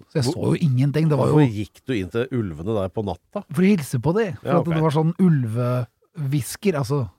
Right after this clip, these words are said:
Speaker 1: det var en som kunne hviske med ulver da.
Speaker 2: <laughs> Ja.
Speaker 1: Så han gikk foran meg, så sa han, «Når vi møter ulven,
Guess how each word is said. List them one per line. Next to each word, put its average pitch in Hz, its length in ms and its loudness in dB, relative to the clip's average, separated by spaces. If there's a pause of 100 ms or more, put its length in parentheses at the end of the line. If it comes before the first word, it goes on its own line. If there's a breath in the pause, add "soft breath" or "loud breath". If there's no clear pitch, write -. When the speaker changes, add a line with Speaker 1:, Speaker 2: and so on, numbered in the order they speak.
(240)
Speaker 1:
det 156 300 -6
var 156 140 2
en 135 100 -2
som 151 140 -2
kunne 156 260 2
hviske 165 320 0
med 156 140 2
ulver 143 200 -2
da. 208 100 2 (100)
Speaker 2:
<laughs> 104 100 -4
Ja. 120 80 0 (160)
Speaker 1:
Så 175 100 -2
han 170 140 4
gikk 151 140 -2
foran 135 240 -2
meg, 175 140 -2
så 151 60 -8
sa 151 120 -2
han, 143 140 -4
«Når 165 380 2
vi 175 120 4
møter 180 420 2
ulven, 208 360 0